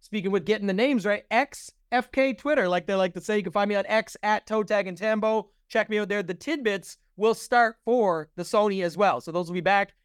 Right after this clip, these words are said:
every Wednesday for the Sony. My upcoming schedule, just quickly what we got here before I kick it back to Kenny, is gonna be Monday, a first look show on the Ship It Nation YouTube station with my guy, Degenerate seventy-five. Kenny and I will do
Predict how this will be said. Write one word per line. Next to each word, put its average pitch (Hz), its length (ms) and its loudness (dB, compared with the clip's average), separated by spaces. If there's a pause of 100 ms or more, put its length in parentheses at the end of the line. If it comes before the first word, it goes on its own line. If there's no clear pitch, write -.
(120)
every 208 240 0
Wednesday 185 600 0 (180)
for 196 140 -4
the 156 80 -12
Sony. 233 480 0 (160)
My 208 240 2
upcoming 254 480 0
schedule, 208 400 0
just 180 160 -6
quickly 214 260 -2
what 202 140 0
we 190 80 -2
got 196 180 2
here 180 140 -2
before 170 200 -2
I - 60 0
kick 196 160 -8
it 180 80 -6
back 185 200 2
to 165 60 -14
Kenny, 202 280 0
is 160 80 -4
gonna 185 120 0
be 170 140 -6
Monday, 240 560 2 (320)
a 180 140 -2
first 247 480 -2
look 220 260 0
show 240 380 2
on 185 180 0
the 175 80 -4
Ship 214 240 -4
It - 60 -8
Nation 202 380 -2
YouTube 196 360 -4
station 208 420 0
with 175 120 -4
my 170 100 0
guy, 185 240 2
Degenerate 170 420 -2
seventy-five. 202 680 2 (480)
Kenny 233 200 2
and 226 80 2
I 214 120 4
will 202 140 0
do 214 340 -2